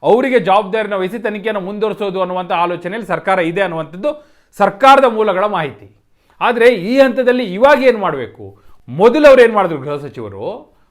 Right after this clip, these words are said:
ಮೊದಲು ಇವತ್ತೇನು ಶೂನ್ಯ ವೇಳೆಯಲ್ಲಿ ಪ್ರಸ್ತಾವ ಮಾಡಿದ್ರಲ್ಲ ಅಶೋಕ್, ಈ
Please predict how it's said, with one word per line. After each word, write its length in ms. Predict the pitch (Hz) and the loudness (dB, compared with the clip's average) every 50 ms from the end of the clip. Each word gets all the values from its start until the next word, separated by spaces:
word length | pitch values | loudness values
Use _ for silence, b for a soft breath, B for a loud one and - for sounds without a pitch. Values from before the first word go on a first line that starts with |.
| _ - | _ -10
ಮೊದಲು 500 | 123 156 185 196 262 254 277 294 302 302 | -6 -4 -4 -2 0 2 2 4 4 2
ಇವತ್ತೇನು 560 | 269 202 196 208 202 208 233 240 247 240 214 | 0 -2 -4 -4 -2 0 2 2 2 2 0
ಶೂನ್ಯ 300 | - - 190 233 254 262 | -4 -4 -4 -4 0 2
ವೇಳೆಯಲ್ಲಿ 280 | 254 254 240 240 233 220 | 4 4 4 4 2 0
ಪ್ರಸ್ತಾವ 300 | 175 190 190 - 214 208 | -2 -4 -2 0 0 0
ಮಾಡಿದ್ರಲ್ಲ 340 | 208 202 190 180 165 147 143 | 0 -2 -4 -4 -4 -4 -4
ಅಶೋಕ್, 520 | 143 - 220 202 147 117 - - - _ _ _ _ - 143 | -4 -4 -2 -4 -4 -4 -8 -20 -20 _ _ _ _ -12 -8
ಈ 200 | 170 180 185 | -6 -4 -4